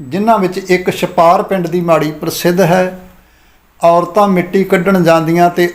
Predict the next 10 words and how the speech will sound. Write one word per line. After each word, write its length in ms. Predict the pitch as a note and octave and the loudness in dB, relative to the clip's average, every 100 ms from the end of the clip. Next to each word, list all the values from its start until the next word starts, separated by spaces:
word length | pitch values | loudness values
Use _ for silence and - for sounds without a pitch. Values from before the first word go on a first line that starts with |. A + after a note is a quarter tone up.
| - | -2
ਆਉਂਦੀਆਂ 540 | D#3+ D#3 E3+ F3 F3 F3+ - _ _ _ _ - | -2 0 2 2 2 -4 -18 _ _ _ _ -18
ਗੁੱਗੇ 440 | C3+ E3+ D3+ F3+ | -6 -4 0 0
ਦੀ 240 | F3 F3+ F3 - | 2 0 -2 -4
ਉਸਤਤੀ 480 | F#3+ F#3 G3+ G#3 G3 | -4 -2 -4 -2 2
ਦੇ 220 | F3+ D#3 | 2 2
ਗੀਤ 240 | D3+ D3+ E3+ | -2 -4 0
ਗਾ 220 | E3+ D3+ | 2 2
ਰਹੀਆਂ 280 | C#3 C#3 C3+ | 0 -4 -2
ਹੁੰਦੀਆਂ 400 | D3 C#3 B2+ A#2+ | -2 -2 -2 -2
ਹਨ। 240 | D#3 | -2